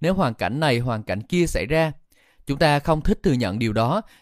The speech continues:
nhưng luôn có những người tìm thấy cơ hội mà chúng ta không thấy. Chúa nói ở đây, có rất là nhiều thức ăn trong đất hoang.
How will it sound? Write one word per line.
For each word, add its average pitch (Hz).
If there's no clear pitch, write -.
nhưng 151
luôn 185
có 190
những 156
người 143
tìm 117
thấy 139
cơ 185
hội 110
mà 107
chúng 127
ta 135
không 131
thấy. 135
Chúa 165
nói 170
ở 113
đây, 135
có 160
rất 240
là 202
nhiều 147
thức -
ăn 180
trong 160
đất 208
hoang. 175